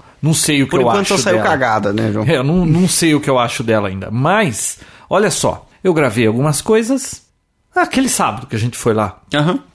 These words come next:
Speaker 1: pra Serra da Cantareira com o tio Alceu, que ele ficou reclamando que foi o pior passeio da vida dele.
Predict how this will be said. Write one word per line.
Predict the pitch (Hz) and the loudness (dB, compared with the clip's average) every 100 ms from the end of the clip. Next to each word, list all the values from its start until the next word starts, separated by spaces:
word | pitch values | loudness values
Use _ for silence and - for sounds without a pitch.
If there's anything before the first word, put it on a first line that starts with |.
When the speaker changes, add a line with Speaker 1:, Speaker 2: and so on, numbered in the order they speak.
| _ _ | _ _
Speaker 1:
pra | 123 | -4
Serra | 117 139 117 | -2 0 0
da | 123 | 0
Cantareira | 113 127 123 120 117 123 | 0 -2 2 2 2 2
com | - | 0
o | |
tio | 117 131 | 0 2
Alceu, | 120 117 139 127 | 2 2 0 0
que | |
ele | 120 | -2
ficou | - 123 | -2 -2
reclamando | 127 - 139 131 123 127 151 160 123 | -2 0 2 2 2 2 2 2 0
que | - 113 | -2 -4
foi | - 123 | 0 0
o | |
pior | - 117 117 | 2 0 2
passeio | 139 - 123 123 | -2 -2 -2 0
da | 113 | 0
vida | 120 170 | 0 0
dele. | 165 160 175 135 117 | 2 2 2 -2 -2